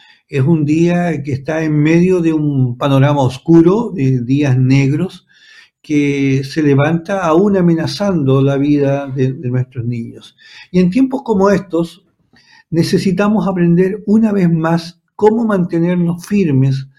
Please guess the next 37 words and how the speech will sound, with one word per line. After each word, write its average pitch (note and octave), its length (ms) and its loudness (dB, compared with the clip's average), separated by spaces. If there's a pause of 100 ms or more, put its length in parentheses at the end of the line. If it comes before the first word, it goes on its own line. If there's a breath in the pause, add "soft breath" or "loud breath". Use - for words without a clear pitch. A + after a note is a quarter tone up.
(260 soft breath)
en E3+ 140 -4
las C#3 160 -2
promesas C3+ 480 0
de A#2 80 -8
Dios. A2+ 400 -12 (840)
Cómo C#4 380 2
mantenernos F3+ 760 -2
firmes F3+ 520 -2
en D#3 100 -4
las C3+ 160 -2
promesas C3+ 540 -4
de A#2 100 -8
Dios. - 400 -14 (320 loud breath)
Y F#3 140 2
esas B3 360 0
promesas G3+ 500 0
de F#3+ 60 2
Dios G3 220 -2
son A3 180 -2
la F#3 140 2
respuesta G3 760 -2
divina E3 720 0 (440 loud breath)
a C#3+ 100 -4
la D3 140 0
desesperanza C#3+ 1040 -4 (420 soft breath)
presente. B2 760 -4 (380 soft breath)
Y C#3+ 360 -4
por F3+ 180 0
eso A#3+ 220 2
este B3 180 -2
estudio F3+ 720 2
de D3 220 0
hoy, C#3+ 260 4
este C3+ 420 -6
sermón D3 640 -2
de C3+ 120 4
hoy D3 380 0